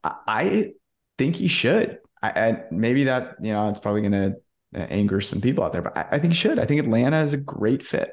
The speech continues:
I think that'd be phenomenal. I think that town, uh, that city, I should say, their fan base, um, the Ravens fan base is great. Atlanta's fan base is awesome. And guess what? They have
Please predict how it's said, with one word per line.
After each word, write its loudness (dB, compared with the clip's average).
I 0
think 4
that'd 2
be 2
phenomenal. -2
I -2
think -4
that -4
town, 0
uh, -4
that -4
city, 2
I 2
should -4
say, -2
their 0
fan 0
base, 0
um, 2
the -2
Ravens 2
fan -2
base 0
is -2
great. -2
Atlanta's 0
fan 2
base -2
is -6
awesome. -4
And -2
guess -2
what? -2
They 2
have -2